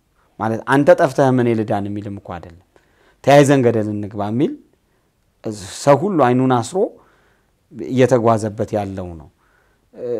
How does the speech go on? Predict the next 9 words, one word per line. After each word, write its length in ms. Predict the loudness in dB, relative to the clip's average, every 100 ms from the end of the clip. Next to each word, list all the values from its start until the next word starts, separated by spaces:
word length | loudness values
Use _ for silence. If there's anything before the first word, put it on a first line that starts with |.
| -6 0
ለዚህ 320 | 2 2 0
ሁሉ 220 | -4 -4 -4
እንግዲህ 300 | -4 -4 -2
መጀመሪያ 520 | -2 0 0 0 0 -2 -6 -10
በ-፣ 220 | -2 0
በደረጃ 540 | 4 6 8 8 8 6 6 4 -2 -12 -20 -20 -20 -18 -16
ስናስቀምጥ 840 | -6 -4 -2 -4 -6 -8 -6 -8 -12 _ _ _ _ _ _ _ _ _ _ _ _ _ _ _ _ -20 -20 -14 -6
ሀገርን 460 | -2 4 4 4 6
ባደራ 340 | 6 8